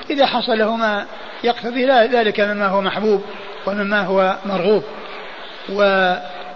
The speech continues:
و-، وهذا يعني يدل على أن هذا الدعاء يؤتى به يعني في، في المكروهات وغير المكروهات. يعني لا، لا يقال إنه خاص في الأمور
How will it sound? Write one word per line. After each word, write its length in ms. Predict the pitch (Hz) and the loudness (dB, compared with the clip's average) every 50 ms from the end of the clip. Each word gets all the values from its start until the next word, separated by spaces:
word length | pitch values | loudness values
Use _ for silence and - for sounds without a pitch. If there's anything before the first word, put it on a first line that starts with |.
| - - - 196 | -14 -12 -8 -8
و-، 420 | 196 214 220 208 208 220 - 220 | -4 0 2 2 2 2 2 0
وهذا 440 | 202 196 247 254 226 226 220 214 220 220 | 2 4 4 4 4 6 4 4 4 2
يعني 500 | 226 - - 226 208 196 185 185 185 180 | 0 -4 -4 -2 -2 -2 -2 -2 -2 -2
يدل 340 | 180 175 240 277 247 208 | 0 2 2 2 2 2
على 300 | 170 185 190 190 - - | 2 2 2 2 2 2
أن 380 | - 214 202 196 - 98 196 202 - - - - 170 175 180 | 0 0 0 0 0 0 0 -2 -4 -10 -12 -12 -12 -8 -6
هذا 420 | 190 185 170 175 196 208 196 190 | -4 -4 -2 0 0 0 0 0
الدعاء 480 | 180 - 180 185 180 220 233 214 214 - - - - - - - - - - - | -2 0 0 2 4 4 4 2 0 -2 -8 -14 -14 -14 -16 -16 -16 -16 -8 -6
يؤتى 360 | 226 285 254 - 269 302 277 | -4 -4 -2 2 2 2 4
به 380 | 214 208 180 165 190 208 240 277 - - - - - - - - | 4 2 0 0 0 -2 -4 -6 -10 -14 -16 -14 -14 -16 -12 -2
يعني 300 | 202 226 196 214 226 214 | 0 2 2 2 0 -2
في، 300 | 170 185 233 202 214 - | -2 0 2 2 2 2
في 100 | - 202 | 0 -6
المكروهات 540 | 214 220 214 196 214 240 214 190 254 247 - | -2 -2 -2 -2 0 -2 0 2 2 2 2
وغير 260 | 262 254 247 294 311 | 2 2 2 2 2
المكروهات. 560 | 285 254 233 202 190 202 196 165 185 190 170 - - - - - - - - - - - - - - - | 2 2 0 0 2 2 0 0 0 -4 -6 -8 -12 -16 -16 -16 -14 -14 -14 -16 -16 -16 -16 -16 -14 -12
يعني 360 | 175 170 175 175 175 170 170 | -6 -4 -4 -4 -2 -2 0
لا، 200 | 185 226 254 254 | 2 2 2 4
لا 140 | 247 240 262 | 4 4 4
يقال 320 | 269 254 262 247 233 226 | 4 4 4 4 4 4
إنه 220 | 226 220 214 196 196 | 4 2 0 0 0
خاص 340 | - - 226 220 208 - 226 | 0 2 2 2 2 0 -4
في 140 | 202 175 | -4 -2
الأمور 420 | 196 190 196 202 214 214 208 208 | -2 -2 0 0 0 0 0 0